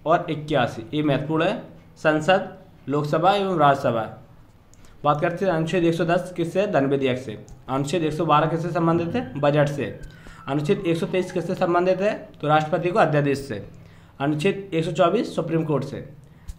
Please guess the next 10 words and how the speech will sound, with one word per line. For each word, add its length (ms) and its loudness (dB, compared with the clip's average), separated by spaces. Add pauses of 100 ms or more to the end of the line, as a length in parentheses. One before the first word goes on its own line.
अनुच्छेद 360 2
एक 180 0
सौ 120 2
अड़तालीस 580 4
भारत 280 2
का 60 0
एक 100 0
सीएजी 400 2
होगा, 280 0
ओके। 280 -4